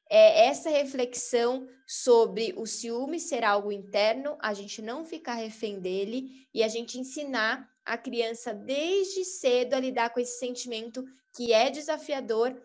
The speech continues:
e que ele pode, sim, ser muito prejudicial a longo prazo.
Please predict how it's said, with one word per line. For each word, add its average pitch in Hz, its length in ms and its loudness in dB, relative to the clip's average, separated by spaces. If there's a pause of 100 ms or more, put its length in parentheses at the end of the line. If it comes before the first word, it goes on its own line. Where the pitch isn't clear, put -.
(220)
e 226 120 -10
que 254 260 -2
ele 247 160 6
pode, 262 540 2
sim, 262 260 -6
ser 262 200 -4
muito 254 380 -4
prejudicial 240 680 -2
a 226 40 0
longo 220 300 -6
prazo. - 480 -12